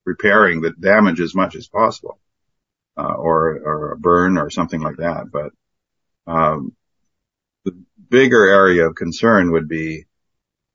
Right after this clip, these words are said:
um, this philosophy of our, our current era, right? The,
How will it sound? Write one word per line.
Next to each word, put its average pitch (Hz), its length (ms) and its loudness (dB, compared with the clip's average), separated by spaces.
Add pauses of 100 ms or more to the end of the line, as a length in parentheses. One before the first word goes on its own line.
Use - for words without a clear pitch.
(760)
um, 82 600 -12
this - 580 -2 (920)
philosophy 98 560 4
of 87 120 2
our, 82 360 4 (200)
our 78 140 -8
current 90 340 2
era, 85 400 4
right? 80 320 -4
The, 73 220 -8